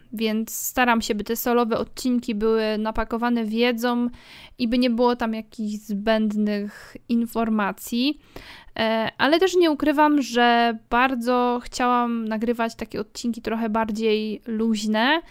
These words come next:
które też od czasu do czasu się pojawiają. No i oczywiście rozmowy. Na tych rozmowach chyba zależało mi najbardziej, bo uważam, że, mm, w innych branżach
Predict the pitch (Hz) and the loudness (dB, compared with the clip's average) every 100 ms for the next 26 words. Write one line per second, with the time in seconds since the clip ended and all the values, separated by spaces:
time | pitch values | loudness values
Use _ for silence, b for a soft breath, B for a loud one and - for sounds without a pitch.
0 | B - - 247 233 220 240 220 - - | B -8 -2 2 2 2 0 -4 -6 -6
1 | 208 233 214 220 220 - - 214 220 214 | -6 -4 -6 -4 -4 -6 -8 -4 0 0
2 | 220 196 220 294 311 B B B B 240 | 2 2 2 2 0 B B B B 2
3 | 339 285 - 233 240 - 226 233 220 220 | 6 6 4 0 -2 2 4 4 4 4
4 | 208 208 226 240 - 277 233 254 254 254 | 4 4 2 0 -8 -4 0 0 0 0
5 | 240 285 277 - 277 262 240 233 226 269 | 2 4 2 0 -2 0 0 0 2 4
6 | 311 277 262 262 262 233 220 208 196 208 | 4 2 0 0 0 0 0 -2 -4 -4
7 | 226 - 220 214 220 240 254 247 240 226 | -4 -8 -6 -4 -2 2 2 2 2 2
8 | 226 220 220 B B B B B _ _ | 2 4 2 B B B B B _ _
9 | _ _ 214 214 214 214 214 220 233 247 | _ _ -8 -4 -2 -2 -4 -6 -8 -12
10 | _ - - - - 302 311 262 220 208 | _ -20 -20 -10 0 2 4 2 2 -2
11 | - - - - - 208 226 220 214 202 | -6 -18 -20 -20 -10 -2 2 2 2 0
12 | 202 208 262 269 - - | 0 2 2 -2 -8 -20